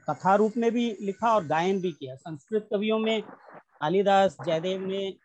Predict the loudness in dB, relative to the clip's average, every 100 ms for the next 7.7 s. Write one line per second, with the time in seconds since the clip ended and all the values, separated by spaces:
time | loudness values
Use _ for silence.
0 | -16 -8 -6 -6 -10 -20 -20 -20 _ _
1 | _ -10 -8 -6 -8 -14 _ -8 -2 -2
2 | -2 -4 -4 -4 -6 -8 -8 -4 -4 -6
3 | _ _ _ _ -8 -6 -2 -4 -4 _
4 | _ -14 -6 -4 -4 -4 -2 -2 -4 0
5 | 2 2 -2 -8 -8 -8 -8 -2 0 0
6 | -2 -2 0 -2 -4 -10 -20 -20 -20 _
7 | -2 2 2 2 2 0 0